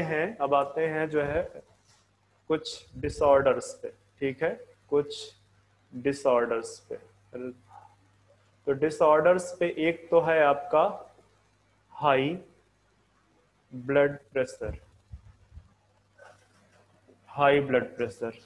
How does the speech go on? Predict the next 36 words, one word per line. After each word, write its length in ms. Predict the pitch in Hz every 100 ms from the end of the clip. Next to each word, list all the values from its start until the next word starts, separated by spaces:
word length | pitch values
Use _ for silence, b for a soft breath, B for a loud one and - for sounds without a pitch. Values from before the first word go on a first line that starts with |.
| -
तो 60 | 147
हाई 300 | 131 160 190
ब्लड 300 | 180 180 170
प्रेशर 300 | 160 160 175
में 140 | 185 170
नॉर्मल 720 | 151 147 151 156 175 208 202
जो 140 | 185
ब्लड 340 | 156 147 139 -
प्रेशर 360 | 127 - 117 110
है, 180 | 110 120
नॉर्मल 680 | 135 143 156 165 175 180 151
बीपी 360 | 147 147 - 170
जो 160 | 147 147
होता 400 | 139 131 143 139
है 180 | 147 151
वो 200 | 151 151
होता 360 | 147 143 147 139
है 480 | 131 143 180 - - _
वन 360 | 120 135 170 175
ट्वेंटी 440 | 170 160 151 165
डिवाइडेड 540 | 160 147 135 135 143 135
बाई 160 | 135 131
नाइंटी। 440 | 120 120 113 127
अब 100 | 139
ये 120 | 165
वन 260 | 165 165 165
ट्वेंटी 340 | 180 165 180
डिवाइडेड 440 | 170 165 156 151 -
बाई 200 | 160 160 -
नाइंटी 420 | 156 156 156 156 175
क्या 160 | 175
है? 100 | 175 156
This 160 | 147 165
is 80 | 165
the 140 | 165 165
systolic 840 | 156 151 - _ 156 151 135 117